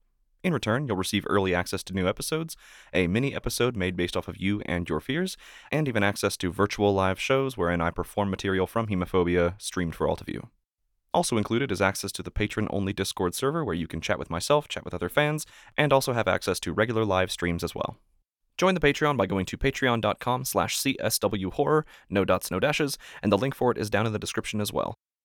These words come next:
If you are a fan of Hemophobia and other podcasts as well, you could always support the show by subscribing to Apollo Plus. Apollo is an audio fiction only podcatcher app with the best interface I have seen in any podcatcher app, and by subscribing to their paid service Apollo Plus for just ten dollars a month,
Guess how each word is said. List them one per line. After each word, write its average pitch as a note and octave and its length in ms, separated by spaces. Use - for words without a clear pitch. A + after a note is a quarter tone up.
If - 180
you G3+ 80
are F3+ 80
a D#3 60
fan C#3 180
of B2 80
Hemophobia A2+ 560
and G#2 240
other A#2 180
podcasts G#2 560
as F#2 140
well, C3 300
you A2 80
could A2+ 80
always C3 220
support - 260
the - 60
show G2+ 180
by F2 80
subscribing F#2+ 480
to F#2+ 160
Apollo G#2+ 380
Plus. - 500
Apollo C3 340
is G#2+ 100
an G#2+ 120
audio C3 300
fiction - 360
only A2 260
podcatcher - 560
app B2+ 220
with - 160
the E2 140
best - 400
interface F#2+ 420
I E2 80
have F2 120
seen F2 180
in E2 100
any D3+ 160
podcatcher E2 480
app, D#2+ 220
and F#2+ 100
by E2 60
subscribing C3 480
to A#2 80
their G#2 100
paid A2+ 240
service A2 300
Apollo G#2 340
Plus - 240
for - 120
just - 200
ten B2+ 220
dollars G2 260
a F#2 60
month, D#3 240